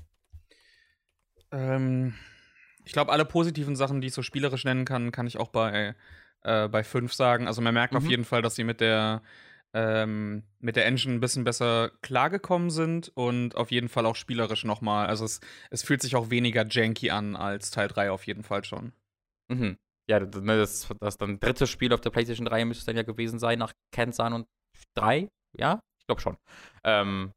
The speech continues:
Speaker 2: da sind sie dann langsam reingekommen und konnten dann ja die, äh, <laughs> die gan-, das ganze technische Wissen halt in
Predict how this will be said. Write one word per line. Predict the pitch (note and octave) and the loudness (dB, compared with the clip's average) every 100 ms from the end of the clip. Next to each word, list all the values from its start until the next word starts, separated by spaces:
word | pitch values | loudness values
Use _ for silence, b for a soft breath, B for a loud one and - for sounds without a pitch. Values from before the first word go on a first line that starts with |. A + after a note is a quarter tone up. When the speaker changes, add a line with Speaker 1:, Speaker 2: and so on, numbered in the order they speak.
| _ | _
Speaker 2:
da | G2 F#2+ F#2+ | 2 4 2
sind | G#2 | -4
sie | G2+ | -2
dann | G2 | -2
langsam | F#2 F#2+ F#2+ | 0 2 2
reingekommen | F#2 G#2 G#2 - G2 G2 | 4 2 -2 0 2 2
und | G2 - B - | -2 -4 B -2
konnten | B2 A#2+ C3+ | 0 2 4
dann | A#2+ | 4
ja | A#2 A#2 | 6 4
die, | A2+ A2+ A2 B B | 6 4 2 B B
äh, | - G#2+ G#2+ A2 G#2+ - C#2+ A#2 | 2 6 8 8 6 4 0 4
<laughs> | B2+ D3 | 6 4
die | B2 | 4
gan-, | B2+ | 2
das | A#2+ | 2
ganze | C#3 C3+ C3 | 2 0 4
technische | - C3+ C3+ C3 | 4 4 2 4
Wissen | B2+ - A#2+ | 2 2 2
halt | B2 B2+ | 2 2
in | D#3 E3+ | 2 2